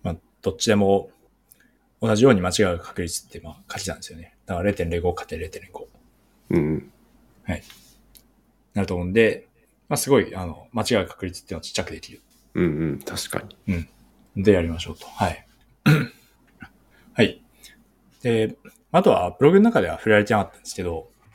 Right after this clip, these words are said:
Speaker 1: まあ、これもしかしたら当たり前すぎて触れられてないか、なかったのかもしれないですけど、
Speaker 2: うんうん。
Speaker 1: 一応、あの、サンプルレーションミスマッチもちゃんとチェックしましょうねっていうのを一応言ってきます。
Speaker 2: うんうんうん。
Speaker 1: はい。サンプルレーションミスマッチはですね、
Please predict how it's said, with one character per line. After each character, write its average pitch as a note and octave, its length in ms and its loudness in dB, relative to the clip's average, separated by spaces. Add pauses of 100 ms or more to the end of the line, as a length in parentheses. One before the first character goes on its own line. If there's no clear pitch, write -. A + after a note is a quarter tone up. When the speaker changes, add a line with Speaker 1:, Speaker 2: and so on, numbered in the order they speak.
(140)
Speaker 1:
ま A#2 100 -2
あ、 - 20 -6
こ - 120 -4
れ D3 80 2
も D#3+ 100 0
し - 100 -4
か G#2 80 -2
し - 60 -6
た - 60 -6
ら F2+ 60 -2
当 - 60 -8
た D#3+ 60 0
り D3+ 60 0
前 D3 120 2
す D3 120 0
ぎ A2+ 80 2
て F2 140 -10
触 - 140 -4
れ G#2 40 4
ら G2+ 60 6
れ G2 60 2
て G#2+ 80 0
な G2 100 2
い F2 60 -2
か、 - 220 -10 (360)
な A#2+ 80 0
か A2 80 2
っ - 40 -4
た - 100 -10
の E2+ 60 -8
か F2 60 -10
も E2+ 60 -8
し F#2+ 120 -10
れ F#2 60 -6
な F2+ 60 -6
い E2 40 -8
で D#2+ 40 -12
す - 100 -12
け F2 80 -12
ど、 D#2+ 220 -12 (420)
Speaker 2:
う F#2 40 -6
ん - 20 -4 (140)
う - 20 -10
ん。 - 20 -8
Speaker 1:
一 E2 120 -6
応、 D#3 60 0
あ C#3+ 40 -2
の、 C3 260 6
サ - 160 -2
ン D3+ 40 0
プ E3 80 2
ル E3 40 6
レ E3 60 8
ー - 20 8
シ D#3+ 120 0
ョ - 20 4
ン D3+ 40 4
ミ D3 60 2
ス D3+ 60 -2
マ D3 80 4
ッ - 60 2
チ - 80 -8
も F2 120 -6
ち - 80 -12
ゃ F#2+ 40 -10
ん F2+ 40 -10
と F2+ 220 -8
チ - 120 -16
ェ - 40 -20
ッ - 40 -20
ク - 60 -10
し - 100 -8
ま E2 80 -12
し - 100 -8
ょ E2+ 60 -16
う - 40 -20
ね - 160 -20
っ - 40 -20
て E2 60 -20
い D#2 40 -18
う D2+ 40 -20
の - 60 -20
を - 20 -20 (320)
一 F2+ 80 -4
応 - 20 0
言 F#2+ 80 4
っ - 40 4
て E2 40 0
き F2 60 0
ま E2+ 100 2
す。 E2 120 0
Speaker 2:
う - 20 0
ん F2 40 0
う - 20 0
ん - 20 0
う E2 40 -4
ん。 - 20 -6
Speaker 1:
は - 40 -18
い。 - 40 -20 (920)
サ - 160 -6
ン D3+ 40 -2
プ F#3 60 0
ル E3+ 60 2
レ F3 40 4
ー - 20 4
シ F3 120 0
ョ E3+ 40 4
ン - 20 2
ミ E3 60 0
ス - 80 -2
マ E3+ 60 4
ッ - 80 0
チ - 80 -10
は - 60 -6
で - 40 -10
す - 120 -10
ね、 - 180 -16